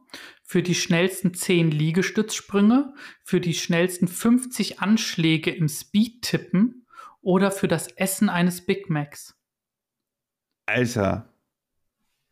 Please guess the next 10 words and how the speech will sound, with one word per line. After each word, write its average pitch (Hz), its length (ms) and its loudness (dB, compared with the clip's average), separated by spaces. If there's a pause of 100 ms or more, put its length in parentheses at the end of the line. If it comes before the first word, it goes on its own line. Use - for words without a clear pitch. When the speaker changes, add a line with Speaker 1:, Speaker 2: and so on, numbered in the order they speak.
(920)
Speaker 2:
Liege-, 190 480 4
Sprungliegestütze 180 1300 2
in 123 140 2
drei 143 320 2
Sekunden 180 420 0
zu 180 140 0
machen. 117 420 6
No 135 380 6
way, 123 320 4
Alter. 107 680 2